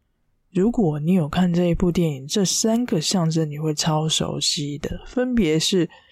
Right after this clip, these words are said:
宇宙摇、眼睛跟杯狗。那我们先来谈谈所谓的宇宙摇是什么。所谓宇宙摇在电影中呢，平凡的洗衣店老板秀莲为了下载别的多重宇宙中的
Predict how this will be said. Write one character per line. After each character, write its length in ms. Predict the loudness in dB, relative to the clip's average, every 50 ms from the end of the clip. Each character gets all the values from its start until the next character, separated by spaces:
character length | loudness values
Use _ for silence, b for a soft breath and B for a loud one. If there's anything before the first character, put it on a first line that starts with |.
| B B B B
宇 120 | -2 0
宙 220 | 2 2 2 4 4
摇、 400 | 4 2 2 0 0 0 0 0
眼 380 | 0 0 0 2 2 0 0
睛 260 | -2 0 0 0 0
跟 340 | 0 0 0 0 0 -2 -4 -4
杯 200 | -2 -2 0 0
狗。 280 | 0 -2 -6 -8 -10 _ _ _ _ _ _ _ _ _ _ _ _ _ _ _ _ _ -8 -4
那 140 | -2 0
我 20 | 0
们 100 | 0 -2
先 160 | -2 0 0
来 80 | 0 0
谈 200 | -2 -4 -6 -6
谈 120 | -6 -4
所 160 | -2 -2 0 2
谓 120 | 2 2
的 60 | 2 2
宇 140 | 0 0
宙 200 | 0 0 0 0
摇 140 | 0 0 0
是 100 | 0 0
什 200 | 0 0 0 -2 -4 -6
么。 80 | -10 -14 -12 -10 -8
所 200 | -2 0 2 4
谓 160 | 4 4 4
宇 120 | 4 2
宙 200 | 2 2 2 4
摇 160 | 4 2 2
在 80 | 2 0 0
电 180 | 0 2 2
影 100 | 2 0
中 280 | 0 -2 0 0 2 2
呢， 260 | 2 2 2 0 0 -4 _ B B B B B B B B
平 240 | 0 2 2 2 2
凡 300 | 2 0 0 0 0 2
的 260 | 2 2 2 2 0
洗 260 | 0 -2 -2 -2 -2
衣 60 | 0
店 180 | 0 0 0 0
老 160 | 0 0 0
板 160 | 0 -2 -2
秀 300 | -2 -2 0 0 2 2
莲 320 | 0 0 -2 -2 -4 -6 -10 -12 -10 -8 -8 -6 -2
为 140 | 0 2
了 100 | 2 2
下 220 | 2 0 0 0 -2
载 200 | -2 -4 -6 -6 -6
别 160 | -4 -2 0
的 100 | 0 0
多 300 | 0 0 2 2 2 2
重 300 | 2 2 0 -2 -2 -2
宇 80 | -4 -4
宙 200 | -2 0 0 0
中 240 | 0 0 0 0 0
的 200 | -2 -2 -4 -4